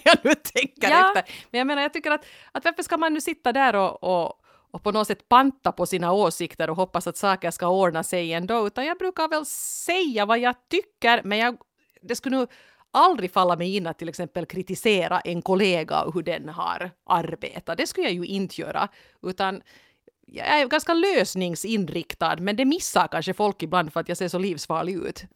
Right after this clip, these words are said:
Speaker 2: <laughs> Ja.
Speaker 1: Men det där är ganska intressant, det som du lite nämnde där än, att det är någonting kontroversiellt med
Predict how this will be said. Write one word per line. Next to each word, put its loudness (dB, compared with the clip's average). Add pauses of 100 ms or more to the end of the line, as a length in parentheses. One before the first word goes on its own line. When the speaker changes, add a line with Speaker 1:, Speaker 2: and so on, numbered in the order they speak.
Speaker 2:
<laughs> -16
Ja. -2 (1040)
Speaker 1:
Men -6
det 0
där 2
är 0
ganska -2
intressant, -2
det -6
som -6
du -8
lite -2
nämnde -2
där -2
än, -4
att -8 (360)
det -2 (140)
är 0
någonting -6
kontroversiellt -8
med -10